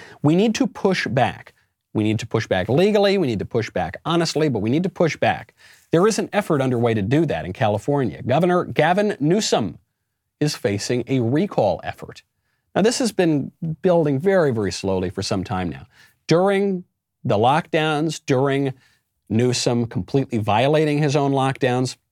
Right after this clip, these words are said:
this has been picking up steam a ton. The people trying to recall him are now halfway to their effort. They need three million signatures. They've already got one,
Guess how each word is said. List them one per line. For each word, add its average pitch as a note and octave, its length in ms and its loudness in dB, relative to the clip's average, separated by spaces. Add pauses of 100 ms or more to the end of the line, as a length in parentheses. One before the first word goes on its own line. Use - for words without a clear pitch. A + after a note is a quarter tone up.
(600)
this C#3 160 0
has C3 120 2
been G2+ 160 -2
picking G2 280 -4
up F2+ 100 -8
steam F#2 460 -8 (480)
a G#2+ 80 -2
ton. - 480 -6 (840)
The A#2+ 440 2 (200)
people D#3 280 -2
trying C3+ 200 -2
to A#2 60 0
recall D#3 340 0
him E2+ 280 -4 (120)
are A#2 80 0
now C#3 140 0
halfway D#3+ 600 -2
to - 100 -6
their G2+ 320 0
effort. - 260 -4
They F#2 80 -2
need A#2+ 160 0
three D3+ 260 -2
million D3+ 320 0
signatures. - 580 -6 (580)
They've C3+ 140 0
already A3+ 200 0
got A2+ 160 2
one, A#2 400 0